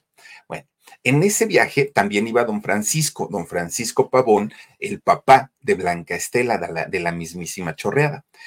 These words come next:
Entonces, pues, obviamente, Blanca Estela, junto con toda su compañía, se llevan a este grupo y a los romanceros y llegan a Oaxaca.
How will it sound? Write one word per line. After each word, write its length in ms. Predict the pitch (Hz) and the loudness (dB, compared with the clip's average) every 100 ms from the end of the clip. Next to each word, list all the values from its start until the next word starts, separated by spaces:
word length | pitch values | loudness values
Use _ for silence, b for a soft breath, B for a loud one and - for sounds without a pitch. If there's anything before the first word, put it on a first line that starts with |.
| B B | B B
Entonces, 680 | 139 160 185 147 143 156 - | 4 6 6 6 4 2 -4
pues, 240 | - - - | -4 -4 2
obviamente, 680 | 120 117 123 117 87 104 - | 2 4 2 0 0 -2 0
Blanca 340 | 92 78 - | -2 -2 -4
Estela, 480 | 85 - 110 104 104 | -6 4 6 6 2
junto 360 | _ 101 101 113 | _ -4 -2 -2
con 160 | 101 95 | -4 0
toda 220 | 95 98 | 2 2
su 120 | - | 0
compañía, 560 | 120 110 120 110 95 - B B | -2 0 -2 -2 -2 -4 B B
se 320 | - 127 107 | -2 2 2
llevan 520 | 104 143 147 135 147 - | 6 8 8 6 2 2
a 220 | 107 95 | 4 4
este 300 | 110 113 - | 0 0 0
grupo 440 | 143 143 - 156 - B 147 - | 2 0 2 2 0 B -20 -6
y 200 | 127 - | -2 0
a 80 | 95 | 0
los 160 | 85 | 0
romanceros 680 | 90 90 87 123 113 139 - | 0 -2 0 4 4 4 -2
y 80 | - | -8
llegan 320 | 101 95 98 | -4 -2 -2
a 80 | 92 | -4
Oaxaca. 400 | 87 - 165 - | -4 -2 -4 -4